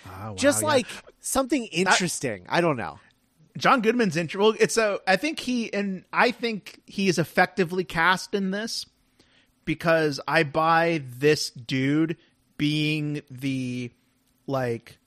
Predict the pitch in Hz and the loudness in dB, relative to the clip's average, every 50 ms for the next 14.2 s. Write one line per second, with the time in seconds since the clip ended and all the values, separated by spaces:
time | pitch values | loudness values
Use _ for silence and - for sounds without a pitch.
0 | _ _ - - - - - - 160 156 151 151 147 147 143 143 135 117 123 147 | _ _ -12 -10 -8 -6 -2 -2 0 0 0 -2 -2 -2 -4 -4 -6 -2 0 0
1 | 147 135 120 - 147 143 139 - - 139 139 135 135 135 127 - - 131 - - | 0 0 -2 -4 -6 -6 -6 -4 -4 -4 -2 0 0 -2 -2 -2 -4 -6 -6 -8
2 | - - 131 131 123 - - 139 135 120 - - 123 113 117 110 98 120 - - | -8 -6 -6 -4 -4 -4 -4 -6 -6 -6 -8 -8 -8 -4 -4 -4 -4 -6 -8 -10
3 | 147 - 170 175 175 - _ - - _ _ _ _ _ _ _ - 170 180 180 | -6 -4 -4 -4 -4 -6 _ -20 -20 _ _ _ _ _ _ _ -10 -6 -4 -2
4 | 170 165 165 160 160 160 165 160 - _ _ _ _ _ _ _ _ _ _ _ | 0 0 2 0 0 0 -2 -6 -12 _ _ _ _ _ _ _ _ _ _ _
5 | _ _ _ _ - 147 143 139 123 - - _ 147 143 139 135 - - - 156 | _ _ _ _ -2 -2 -2 -2 -4 -12 -16 _ -6 -4 -4 -4 -6 -6 -4 -4
6 | 156 143 123 - 160 147 143 127 - - 151 151 135 143 139 131 - - 139 120 | -4 -4 -2 -2 0 0 0 -2 0 0 0 2 2 0 -2 -4 -4 -4 -2 0
7 | 123 131 123 135 147 143 143 143 - 131 139 147 - 156 - - 165 156 160 - | 0 -2 -2 -4 -2 -2 -2 0 0 -2 -2 -4 -6 -10 -6 -4 -4 -4 -4 -6
8 | _ - 147 151 139 131 127 123 127 131 - _ _ _ _ _ _ _ _ _ | _ -8 -4 -2 -2 -2 -2 -4 -6 -8 -14 _ _ _ _ _ _ _ _ _
9 | _ _ _ _ _ _ _ - 156 135 135 131 131 127 117 131 143 143 123 135 | _ _ _ _ _ _ _ -6 -2 0 0 2 0 -2 -2 -2 -2 -2 -2 -2
10 | 160 156 151 156 156 165 160 143 - - 180 165 131 - 156 139 - - 135 117 | -2 -2 -2 -2 -2 -2 -4 -2 -2 -2 -2 -2 0 0 0 0 0 -4 -6 -6
11 | 110 117 131 135 127 - - 143 143 131 - - 139 131 131 120 113 139 127 131 | -6 -4 -4 -4 -4 -4 -2 -2 -2 -2 -2 -6 -6 -4 -4 -6 -4 -6 -6 -6
12 | 123 - - 139 131 127 127 123 120 110 - 147 143 139 147 143 147 139 131 - | -8 -8 -6 -4 -4 -4 -4 -6 -8 -8 -8 -6 -6 -4 2 2 2 2 0 -4
13 | - 127 127 123 117 - _ - 135 131 - 135 123 120 120 - 127 123 110 127 | -8 -6 -4 -6 -6 -6 _ -4 -4 -4 -4 -6 -4 -4 -4 -4 -4 -6 -4 -8
14 | 123 120 120 | -8 -8 -10